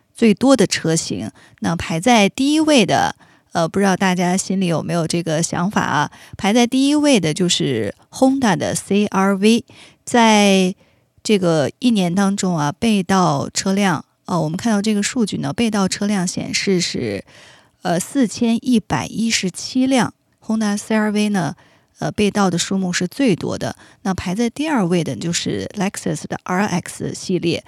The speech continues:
被盗也是达到了两千二百零二辆。排在第三位的是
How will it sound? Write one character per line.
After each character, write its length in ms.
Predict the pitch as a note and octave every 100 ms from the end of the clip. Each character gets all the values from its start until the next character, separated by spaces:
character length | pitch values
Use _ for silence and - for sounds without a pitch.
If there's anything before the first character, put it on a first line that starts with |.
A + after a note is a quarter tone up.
| - - _
被 140 | G3+ F3
盗 260 | F3+ E3+ -
也 200 | A3+ F3
是 160 | -
达 220 | F3 D#3+ E3
到 160 | F3
了 140 | D#3+ E3
两 220 | D3+ D#3+
千 220 | - F#3+
二 140 | G#3+
百 180 | F#3 -
零 240 | - D#3+ F3+
二 180 | A3+ F3
辆。 260 | E3 D3 - - _
排 160 | - F3+
在 140 | G#3+
第 120 | A3+ A3+
三 280 | - B3
位 160 | C4 G#3
的 120 | -
是 440 | D#3+ F3 C#3 G#2